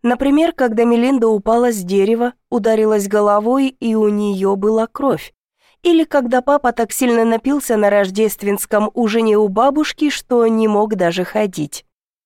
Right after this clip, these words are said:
Мама всегда находила решение. До того, как заболела раком. Но что делать, когда перед тобой убийца-маньяк? Не факт, что даже взрослый знает, что нужно делать.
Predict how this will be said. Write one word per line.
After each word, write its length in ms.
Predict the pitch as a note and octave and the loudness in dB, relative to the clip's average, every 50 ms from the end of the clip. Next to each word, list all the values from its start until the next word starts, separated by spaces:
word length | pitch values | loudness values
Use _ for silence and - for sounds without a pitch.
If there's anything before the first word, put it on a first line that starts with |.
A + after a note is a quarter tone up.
| _ _ _ _ _ _ _ _ _ - | _ _ _ _ _ _ _ _ _ -4
Мама 300 | A#3 G#3+ A3 A3+ A3 G#3+ | -2 0 0 2 0 0
всегда 420 | - - - G#3 G#3 G3 A3 A#3 | -2 -4 -6 -4 -2 0 0 0
находила 500 | B3 A#3 G3 - F#3 F3 F3 F3+ F3+ F3+ | 0 -2 -2 -2 -4 -2 0 0 0 2
решение. 640 | F3 F3 F3 - - F3+ F3+ F3 F3+ F3 E3+ F3+ - _ _ _ _ _ _ _ _ _ _ - | 0 0 -2 -2 -2 0 0 2 2 2 0 -2 -4 _ _ _ _ _ _ _ _ _ _ -6
До 240 | - G#3+ G#3 A#3 A#3 | -4 -2 0 0 -2
того, 380 | - A#3+ A#3 A3+ A3+ C4+ D4+ D#4 | 0 0 -2 0 0 -2 -2 -2
как 320 | - - D4 C#4 - - - | -2 -2 -2 -2 -2 -6 -6
заболела 720 | B3 A3 A#3+ A#3+ G#3 G#3+ G#3+ G3+ G3 G3 G3 G3+ A3 A3+ | -6 -2 -2 -2 -2 -2 -2 -2 -2 -2 -2 -2 -2 -2
раком. 480 | G#3+ G#3+ F#3+ E3+ - - F3+ F3 F#3 - _ _ _ _ _ _ _ _ _ _ _ _ _ - | -4 -4 -6 -6 -10 -12 -14 -14 -14 -16 _ _ _ _ _ _ _ _ _ _ _ _ _ -6
Но 260 | - A3 A3 A3 G#3+ | -2 0 2 2 0
что 300 | G3 - - - A#3+ B3+ | -2 -4 -4 0 0 0
делать, 500 | A#3 G#3 B3 D4 D4+ C#4 B3 G#3+ G3 - | 0 0 0 0 2 2 0 -2 -4 -6
когда 360 | - - F3 F3 F3+ F#3+ F#3 | -4 -2 -2 -2 0 -2 -2
перед 320 | F#3 - F#3+ F#3 F#3+ F#3+ - | 0 0 0 0 0 -2 0
тобой 420 | F#3+ F#3 F#3+ F#3 G#3+ B3 B3+ A#3+ | 0 0 0 0 0 0 0 0
убийца-маньяк? 1120 | A3 F3+ F#3 F#3+ F#3+ F3+ - - A3 G#3+ A3 A3+ A#3+ B3 B3 A#3+ B3+ A#3 F#3 - - - _ _ _ _ _ _ _ _ _ _ _ - | -2 -2 -4 -4 -4 -4 -4 -2 -2 0 0 0 0 0 -2 -2 -2 -4 -4 -6 -10 -18 _ _ _ _ _ _ _ _ _ _ _ 0
Не 180 | C4 C4 C4+ | 2 2 2
факт, 440 | C4 - - D#4+ D#4 - - - - | 0 0 -2 -2 -2 -2 -8 -16 -12
что 300 | - - - - G#3 G3 | -10 -10 -6 -2 -2 0
даже 280 | F3+ G3 G3 F#3+ G#3 A3+ | 2 0 0 0 0 -4
взрослый 600 | A3 G#3+ B3 C4 B3+ A3 - - F#3+ F3+ F3+ E3+ | -2 -2 -2 0 0 -2 -2 -2 -2 -2 -2 -2
знает, 540 | E3+ - F3+ F#3 F3+ F3 E3+ E3 E3 - - | -2 -2 0 0 2 2 2 0 0 -4 -6
что 300 | - - - F3+ E3+ E3 | -10 -6 -4 -2 0 0
нужно 400 | E3+ F3 F3 E3 F3 F#3+ G3+ G3+ | 0 0 -2 -2 -2 -2 -4 -2
делать. 520 | F#3+ G#3 A3 F3+ E3 D#3+ E3 - - - | -2 -2 -2 -2 -2 -4 -8 -10 -12 -18